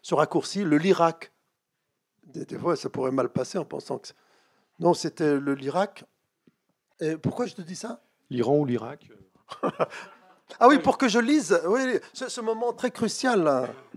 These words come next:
Speaker 1: dangereux pour moi, où j'ai failli laisser ma peau et être lynché sur place, parce que, en fait, ce que tu n'as pas dit, c'est que nous, quand on arrive là-bas au bled, on est des bi, des bi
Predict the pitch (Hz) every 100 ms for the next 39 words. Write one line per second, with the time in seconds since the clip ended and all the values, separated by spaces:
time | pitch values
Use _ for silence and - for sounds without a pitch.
0 | - - _ _ _ _ _ _ - 214
1 | 190 208 208 190 196 247 226 160 175 -
2 | 180 208 190 165 160 185 165 151 190 254
3 | 170 143 156 165 175 - 165 196 - 190
4 | - - - _ _ - 139 - - 180
5 | 165 143 - _ - 156 208 - 185 -
6 | 170 160 143 160 139 135 - 151 190 170
7 | - - _ - - 170 160 - 160 147
8 | 147 151 143 131 135 127 123 131 127 131
9 | 139 135 131 147 147 - _ _ _ _
10 | _ _ _ _ _ 156 147 127 190 277